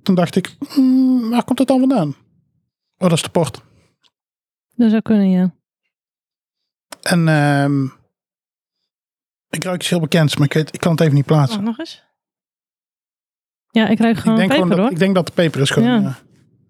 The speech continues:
Speaker 2: Peper is het meest overheersend in deze geur.
Speaker 1: Ja. Oké, klotsen is een beetje in mijn bakje.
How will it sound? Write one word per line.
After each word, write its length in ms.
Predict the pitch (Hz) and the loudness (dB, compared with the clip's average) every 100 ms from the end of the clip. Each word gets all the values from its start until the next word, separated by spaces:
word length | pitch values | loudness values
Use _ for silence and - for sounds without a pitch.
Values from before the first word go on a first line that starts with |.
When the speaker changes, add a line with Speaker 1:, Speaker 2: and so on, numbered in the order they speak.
| _ _ _ _ - _ _ _ _ _ - | _ _ _ _ -20 _ _ _ _ _ -2
Speaker 2:
Peper 280 | 302 339 | 0 2
is 80 | 302 | 2
het 100 | 262 | 2
meest 280 | 269 285 - | 0 0 0
overheersend 600 | 254 233 247 254 - 240 | 0 2 2 0 -2 -2
in 80 | 240 | 0
deze 260 | 233 226 | 0 0
geur. 360 | 214 202 185 190 | -2 -2 0 0
Speaker 1:
Ja. 220 | 170 135 - _ - - _ _ _ _ _ _ _ _ _ | -2 -4 -6 _ -20 -20 _ _ _ _ _ _ _ _ _
Oké, 280 | - - 131 | -6 -2 -2
klotsen 340 | 123 208 208 190 | 0 0 0 0
is 80 | 165 | 0
een 80 | |
beetje 220 | 170 180 170 | 0 0 0
in 60 | |
mijn 120 | 165 | 0
bakje. 420 | 147 127 - 131 | 0 -4 -6 -8